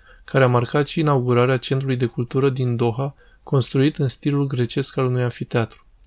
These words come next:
Vangelis, cel mai premiat compozitor din lume în domeniul muzicii electronice, câștigător al premiului Oscar pentru muzica filmelor Polițistul Spațial și Caleștile de Foc. Nu a oferit un interviu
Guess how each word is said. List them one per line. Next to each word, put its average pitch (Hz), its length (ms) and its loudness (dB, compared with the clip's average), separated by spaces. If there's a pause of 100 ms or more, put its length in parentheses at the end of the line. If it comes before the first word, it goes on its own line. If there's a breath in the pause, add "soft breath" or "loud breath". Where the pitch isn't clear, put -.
(680)
Vangelis, 131 760 2 (220)
cel - 180 2
mai 143 200 4
premiat 131 380 2
compozitor 135 540 0
din 127 200 0
lume 135 220 2
în 135 100 0
domeniul 127 360 0
muzicii 127 400 0
electronice, 120 560 -2 (460 soft breath)
câștigător 131 540 2
al 131 120 4
premiului 131 360 2
Oscar 127 420 2
pentru 139 280 -4
muzica 131 360 0
filmelor 127 560 2 (300 soft breath)
Polițistul 135 580 0
Spațial 131 600 0
și 147 200 -6
Caleștile 127 540 0
de 123 80 2
Foc. 120 300 -6 (840)
Nu 151 160 2
a 156 80 6
oferit 135 400 2
un 135 100 0
interviu 127 520 0